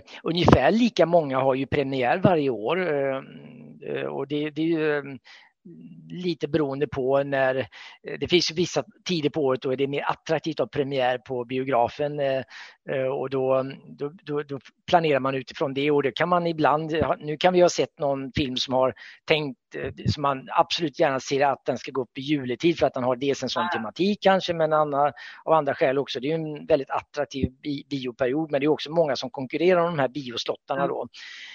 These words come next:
Speaker 1: Men, eh, där har vi ju,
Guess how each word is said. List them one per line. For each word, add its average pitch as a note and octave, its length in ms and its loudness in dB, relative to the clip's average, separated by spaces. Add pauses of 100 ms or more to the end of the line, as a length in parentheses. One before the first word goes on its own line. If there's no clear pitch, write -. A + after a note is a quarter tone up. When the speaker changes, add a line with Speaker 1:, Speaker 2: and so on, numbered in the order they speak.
(200)
Speaker 1:
Men, D3+ 300 4
eh, D3 340 6 (760)
där D#3+ 200 8
har D3+ 180 8
vi C#3+ 100 0
ju, C#3+ 260 2